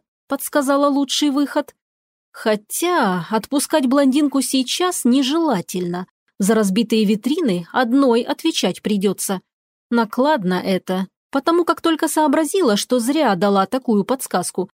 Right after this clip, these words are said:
сама уцепилась за тощую воблу, как пиявка, а она продолжала верещать и рваться.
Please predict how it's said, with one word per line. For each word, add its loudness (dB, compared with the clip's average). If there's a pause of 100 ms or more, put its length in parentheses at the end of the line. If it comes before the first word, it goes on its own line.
(160)
сама 2
уцепилась 0
за 0
тощую 0
воблу, 0
как -4
пиявка, -4 (320)
а 2
она 2
продолжала 2
верещать -2 (120)
и 0
рваться. 0